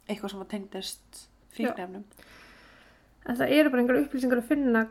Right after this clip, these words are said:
Speaker 2: um hver þessi dílar var, af því að lögreglan var svona hörð á því að þetta hafi verið sjálfsvíg.
Speaker 1: Ég meina, og hver eru líkurnar á því að byssan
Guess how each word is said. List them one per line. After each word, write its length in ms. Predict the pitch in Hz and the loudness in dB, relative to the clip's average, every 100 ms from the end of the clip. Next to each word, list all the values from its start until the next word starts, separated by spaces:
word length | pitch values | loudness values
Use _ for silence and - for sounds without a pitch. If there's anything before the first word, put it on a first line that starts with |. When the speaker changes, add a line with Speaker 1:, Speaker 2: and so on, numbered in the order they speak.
| - | 0
Speaker 2:
um 160 | 254 254 | 0 0
hver 220 | - 277 254 | 2 2 2
þessi 220 | 247 233 | 0 -2
dílar 380 | 269 262 226 233 | 0 4 4 4
var, 320 | 247 262 285 - - - _ _ _ _ - | 4 4 2 -2 -18 -20 _ _ _ _ -6
af 140 | 254 233 | -2 2
því 80 | |
að 80 | 240 | 4
lögreglan 440 | 254 269 240 240 240 - - 175 | 4 4 4 2 0 -6 -12 0
var 140 | 262 269 | 2 4
svona 220 | 247 240 247 | 4 4 4
hörð 240 | 294 254 247 | 4 4 2
á 80 | 269 | 4
því 140 | 247 226 | 6 4
að 40 | |
þetta 380 | 226 240 240 - 233 | 4 0 0 -4 -2
hafi 140 | 247 | 0
verið 140 | 247 247 | 2 2
sjálfsvíg. 400 | 302 - - - - _ - | 0 0 -12 -16 -20 _ -10
Speaker 1:
Ég 80 | 226 | -6
meina, 140 | 220 220 | -6 -6
og 140 | 233 233 226 | -6 -4 0
hver 160 | 262 | 0
eru 160 | 254 247 | 2 0
líkurnar 400 | 254 262 226 220 | 0 -2 -2 0
á 40 | |
því 80 | 214 | 0
að 80 | 220 | 0
byssan 300 | 247 233 220 | -2 -2 -8